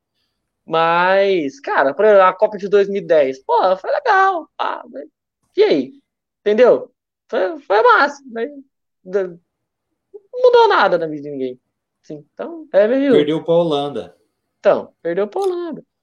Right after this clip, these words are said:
Speaker 2: É o que todo mundo
Speaker 1: A,
Speaker 2: vai lembrar,
Speaker 1: a Copa de
Speaker 2: perdeu pra Holanda.
Speaker 1: dois mil e quatorze aqui foi do caralho, a Copa foi muito massa, apesar da, apesar da gente ter tomado sete a um, pra quem gosta do, do futebol em geral, assim, foi muito louco. E, ó, e o Medina tá,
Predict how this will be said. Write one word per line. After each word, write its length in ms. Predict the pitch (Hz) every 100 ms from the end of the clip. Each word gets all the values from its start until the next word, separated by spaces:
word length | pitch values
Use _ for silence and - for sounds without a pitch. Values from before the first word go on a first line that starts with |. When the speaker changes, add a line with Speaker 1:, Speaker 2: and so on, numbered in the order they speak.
| _ _
Speaker 2:
É 80 | 123
o 60 | 127
que 60 | -
todo 100 | 165
mundo 80 |
Speaker 1:
A, 80 | 202
Speaker 2:
vai 60 | 185
lembrar, 200 | 180 214
Speaker 1:
a 40 |
Copa 160 | - 226
de 60 | 233
Speaker 2:
perdeu 0 |
pra 0 |
Holanda. 0 |
Speaker 1:
dois 160 | 208
mil 100 | 214
e 0 |
quatorze 440 | 170 196 208 190 175
aqui 160 | 175 214
foi 220 | 285 349
do 120 | 302
caralho, 480 | - 523 494 370 202
a 40 |
Copa 260 | 190 165 170
foi 120 | 185
muito 260 | 180 175 392
massa, 300 | 370 175 160
apesar 340 | - 147 147
da, 200 | 143 139 -
apesar 420 | 139 143 131 127
da 100 | 127
gente 180 | 123 -
ter 80 | 123
tomado 340 | 135 131 123
sete 320 | - 127 -
a 80 | 117
um, 220 | 160 330 _ _ _ _ _ _
pra 120 | 147
quem 220 | 147 160 143
gosta 340 | 147 147 139
do, 340 | 127 123 117 - _ -
do 100 | 127
futebol 420 | 131 - 131 123
em 60 | 127
geral, 240 | 127 117
assim, 180 | 120 143
foi 160 | 143 180
muito 220 | 127 -
louco. 320 | 427 - _ _ _ _ _ _ - -
E, 100 | 180
ó, 180 | 196 147
e 120 | 151
o 40 | 170
Medina 500 | 180 151 160 175 180
tá, 500 | 202 202 196 156 131